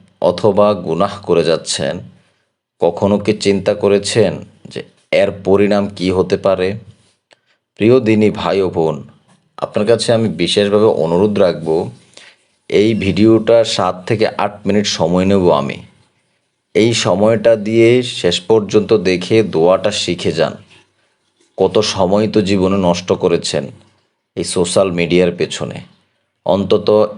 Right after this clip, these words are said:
এই ভিডিওটা শেষ পর্যন্ত দেখেন। আপনি যদি এই দুনিয়া থেকে মমিন হয়ে না যান অথবা আপনার গুনাহগুলি ক্ষমা করিয়ে না যাইতে পারেন, তাহলে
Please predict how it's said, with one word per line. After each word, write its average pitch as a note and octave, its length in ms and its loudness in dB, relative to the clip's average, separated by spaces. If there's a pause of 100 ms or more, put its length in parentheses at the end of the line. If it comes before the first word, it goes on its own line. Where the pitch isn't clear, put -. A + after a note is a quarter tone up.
(120)
এই A2+ 220 2
ভিডিওটা F#2+ 460 2
শেষ - 280 0
পর্যন্ত F#2 500 0
দেখেন। D#2 460 -4 (1080)
আপনি A2+ 360 -2
যদি A#2 460 2
এই G2 140 2
দুনিয়া G2+ 400 2
থেকে A2+ 480 2
মমিন G#2 520 2
হয়ে G2 280 2
না G2 220 0
যান E2 340 -2 (340)
অথবা E2 640 0 (440)
আপনার F#2+ 360 -2
গুনাহগুলি G2 760 0 (100)
ক্ষমা F#2 380 -2
করিয়ে G2 400 2
না F#2 240 0
যাইতে G2+ 340 0
পারেন, D#2 400 0 (580)
তাহলে F#2+ 400 2